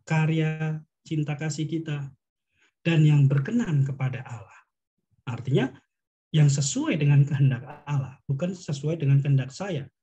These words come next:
atau kehendak saudara dan saudariku masing-masing, tetapi persembahkan dirimu sesuai dengan kehendak Allah, sesuai dengan pelayanan yang Tuhan percayakan kepadamu.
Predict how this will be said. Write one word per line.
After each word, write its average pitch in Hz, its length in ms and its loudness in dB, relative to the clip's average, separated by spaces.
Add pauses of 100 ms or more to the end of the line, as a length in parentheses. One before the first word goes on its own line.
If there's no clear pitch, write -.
(440)
atau 139 160 -2
kehendak 135 320 4
saudara 135 320 2
dan 135 160 0
saudariku 131 480 -4
masing-masing, 135 720 -2 (320)
tetapi 156 480 -8
persembahkan 190 720 -6
dirimu 196 560 -4 (240)
sesuai 151 560 -2
dengan 135 240 6
kehendak 123 320 -2
Allah, 107 320 -16 (720)
sesuai 165 480 -2
dengan 151 240 4
pelayanan 156 640 0
yang 143 160 4
Tuhan 135 320 2
percayakan 123 640 -8
kepadamu. 110 640 -12